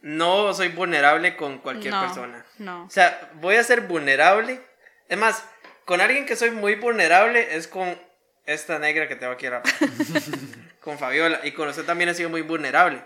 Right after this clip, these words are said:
Speaker 1: Pero no lo puedo hacer con todo el mundo.
Speaker 2: Sí, no.
Speaker 1: O sea, ya llega un momento en el que yo mismo tengo un concepto de mí.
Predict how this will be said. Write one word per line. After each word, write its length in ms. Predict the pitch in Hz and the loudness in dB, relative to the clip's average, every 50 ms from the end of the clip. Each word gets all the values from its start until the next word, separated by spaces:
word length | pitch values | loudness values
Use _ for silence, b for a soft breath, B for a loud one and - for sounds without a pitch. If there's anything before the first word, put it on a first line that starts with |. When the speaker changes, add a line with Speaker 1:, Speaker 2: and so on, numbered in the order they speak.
| b b b b b b b b b b b _ - | b b b b b b b b b b b _ 0
Speaker 1:
Pero 200 | 180 170 170 170 | 2 2 2 2
no 120 | 165 170 175 | 2 2 2
lo 140 | 190 202 196 | 2 0 0
puedo 160 | 196 185 185 | 0 0 0
hacer 280 | 185 185 190 170 170 - | 0 -2 -6 -8 -8 -8
con 200 | 175 160 147 139 | -8 -8 -8 -8
todo 260 | - 151 147 147 139 | -8 -8 -6 -6 -6
el 60 | 131 | -8
mundo. 140 | 127 120 117 | -10 -14 -14
Speaker 2:
Sí, 120 | 120 120 202 | -14 -14 -14
no. 340 | 196 185 180 185 196 - _ _ _ - | -14 -14 -16 -16 -18 -20 _ _ _ -8
Speaker 1:
O 60 | - | 0
sea, 420 | - 196 190 170 - - - - - _ _ _ - | 4 4 4 4 2 -2 -14 -18 -20 _ _ _ -2
ya 140 | 151 185 196 | 2 2 6
llega 180 | 214 240 233 | 6 4 4
un 80 | 262 254 | 2 -2
momento 580 | 247 233 226 226 226 240 233 - 254 247 240 240 | -2 -2 0 0 0 0 -2 -4 -4 -4 -4 -4
en 120 | - 180 175 | -4 -4 -2
el 200 | 170 165 156 - | -2 -4 -4 -4
que 520 | - 165 156 147 143 139 131 127 127 - _ _ _ _ _ _ _ _ _ _ _ _ _ - | -2 0 0 2 0 -2 -4 -6 -10 -16 _ _ _ _ _ _ _ _ _ _ _ _ _ -16
yo 240 | 170 143 170 185 196 | -8 -4 -4 -4 -2
mismo 560 | 202 208 220 233 226 226 233 226 226 226 - | -2 -2 -2 -2 -2 -4 -4 -4 -4 -4 -4
tengo 240 | - 190 190 196 196 | -4 -4 -4 -6 -10
un 80 | 190 | -10
concepto 560 | - 196 190 190 202 190 190 - - 190 175 | -10 -10 -8 -6 -6 -8 -8 -8 -6 -4 -2
de 80 | 175 170 | -2 -2
mí. 320 | 170 165 170 175 180 - | -2 -4 -6 -6 -8 -14